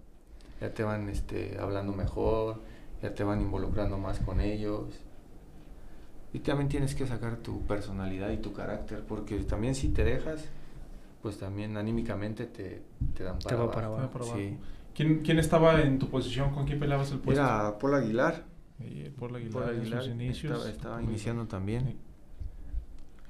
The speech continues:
Speaker 3: Sí.
Speaker 1: Y sí, era él. Era él con el
Speaker 3: Entonces
Speaker 1: que
Speaker 3: era la
Speaker 1: estaba.
Speaker 3: lateral, pues, técnicamente juvenil. ¿Cuántos años tenías tú cuando
Speaker 1: Yo
Speaker 3: llegaste
Speaker 1: tenía
Speaker 3: a Pachuca?
Speaker 1: veinticuatro.
Speaker 3: Veinticuatro.
Speaker 1: Paul tenía como veinte, veintiuno.
Speaker 2: Era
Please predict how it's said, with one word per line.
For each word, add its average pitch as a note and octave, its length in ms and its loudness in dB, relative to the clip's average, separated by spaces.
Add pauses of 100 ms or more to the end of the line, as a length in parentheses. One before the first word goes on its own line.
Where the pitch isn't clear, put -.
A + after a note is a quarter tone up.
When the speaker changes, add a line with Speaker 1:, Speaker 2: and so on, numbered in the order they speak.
Speaker 3:
Sí. G#2 60 -4
Speaker 1:
Y G#2 280 -6
sí, - 220 -6
era C#3+ 260 -4
él. C#3+ 160 -2 (960)
Era A2+ 140 -4
él A#2 120 -6
con G#2+ 140 -2
el G2+ 80 -2
Speaker 3:
Entonces C#3 240 4
Speaker 1:
que D3+ 40 8
Speaker 3:
era D3 80 8
la C#3 140 6
Speaker 1:
estaba. B2+ 300 6
Speaker 3:
lateral, C#3+ 420 2
pues, - 380 -4
técnicamente D3 560 2
juvenil. C#3+ 340 4
¿Cuántos F3+ 220 2
años E3 120 2
tenías E3 280 2
tú E3 120 0
cuando C3+ 640 2
Speaker 1:
Yo A#2+ 60 0
Speaker 3:
llegaste C3+ 220 4
Speaker 1:
tenía C3 100 4
Speaker 3:
a B2+ 60 4
Pachuca? - 0 - (140)
Speaker 1:
veinticuatro. B2+ 480 -4
Speaker 3:
Veinticuatro. C3 720 -2
Speaker 1:
Paul B2 160 -8
tenía A#2 300 -8
como F#2+ 560 -8 (720)
veinte, C#3 480 -8
veintiuno. C#3 560 -6 (880)
Speaker 2:
Era C3+ 60 -2